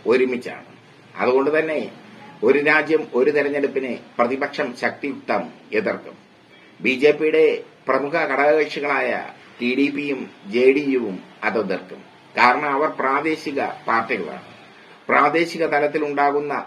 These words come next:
സംഭവ വികാസങ്ങളാണ് അവസാന ഘട്ടത്തിൽ തെരഞ്ഞെടുപ്പിനെ നിയന്ത്രിക്കുന്നത്. അതവർക്ക് നന്നായി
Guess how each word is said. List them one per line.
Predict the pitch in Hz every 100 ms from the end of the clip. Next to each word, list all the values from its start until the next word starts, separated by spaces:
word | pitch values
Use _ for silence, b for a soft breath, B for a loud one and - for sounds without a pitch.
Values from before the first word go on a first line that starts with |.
| -
സംഭവ | 131 135 147
വികാസങ്ങളാണ് | 147 120 135 135 143 147 131 123 110 98 B B B
അവസാന | 113 135 156 151 151
ഘട്ടത്തിൽ | 139 135 131 139 120 -
തെരഞ്ഞെടുപ്പിനെ | 123 123 135 131 131 123 101 -
നിയന്ത്രിക്കുന്നത്. | 101 120 120 117 98 85 71 62 - _ B B
അതവർക്ക് | 92 123 135 135 160 151 101 - -
നന്നായി | 107 123 139 143 139 117